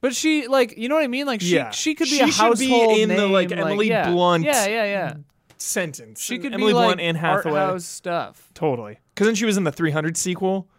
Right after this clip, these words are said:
Speaker 1: Uh.
Speaker 2: and she was bad
Speaker 1: Yeah.
Speaker 2: ass in that movie, but that movie's not good.
Speaker 1: Yeah. Sometimes her acting is, like, weird.
Speaker 2: I
Speaker 1: But I,
Speaker 2: saw,
Speaker 1: I like her.
Speaker 2: yeah, Missus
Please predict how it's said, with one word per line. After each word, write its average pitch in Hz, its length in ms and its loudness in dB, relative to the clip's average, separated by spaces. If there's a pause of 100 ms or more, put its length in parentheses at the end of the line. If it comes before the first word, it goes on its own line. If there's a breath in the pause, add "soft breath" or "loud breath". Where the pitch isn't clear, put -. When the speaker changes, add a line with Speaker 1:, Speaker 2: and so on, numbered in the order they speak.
(220)
Speaker 1:
Uh. 135 220 -14
Speaker 2:
and 147 100 -8
she 151 80 -6
was 131 160 -6 (280)
bad 170 560 6
Speaker 1:
Yeah. 175 420 -2
Speaker 2:
ass 202 400 4
in 175 80 -4
that 135 140 -2
movie, 135 200 -4
but 135 100 -4
that 131 100 -4
movie's 135 240 -8
not 117 140 -18
good. 117 360 -14
Speaker 1:
Yeah. 131 340 -10 (680)
Sometimes 302 440 -6
her 226 100 0
acting 170 380 -4
is, 135 160 -14
like, 123 220 -10
weird. 117 580 -14 (880 soft breath)
Speaker 2:
I 185 100 2
Speaker 1:
But 190 40 0
I, - 60 4
Speaker 2:
saw, 226 240 4
Speaker 1:
I 214 80 2
like 156 260 -2
her. 247 100 -8
Speaker 2:
yeah, 247 220 0
Missus 208 540 -4